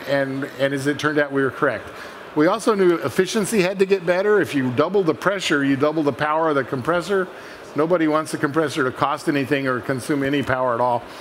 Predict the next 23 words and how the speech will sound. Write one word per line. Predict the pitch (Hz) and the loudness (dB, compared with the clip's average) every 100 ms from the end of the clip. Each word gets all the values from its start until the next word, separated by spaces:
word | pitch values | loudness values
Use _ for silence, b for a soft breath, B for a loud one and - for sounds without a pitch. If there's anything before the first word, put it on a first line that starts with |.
| B B B B - | B B B B -4
And | 135 | -2
so | 165 156 | 2 4
we | 151 | 2
also | 160 175 | 2 -2
knew | 156 147 | 0 0
if | 131 | 2
we | 143 | 2
were | 131 | 2
gonna | 135 | 0
double | 123 143 151 | 2 2 2
the | 135 | 0
pressure, | 143 139 127 123 | 0 -2 -2 0
we | 123 | 2
had | 101 135 139 | 2 0 0
to | 135 | 0
double | 123 131 131 | 0 0 0
the | 123 | 2
efficiency | 113 151 135 131 117 120 110 B B B | 0 -2 -2 -2 -2 -4 -4 B B B
so | - 139 | 0 0
we | 131 | 2
could | 135 | 0
essentially | 127 156 139 147 131 | 2 0 0 0 2
deliver | 120 127 127 127 127 | 2 2 2 2 0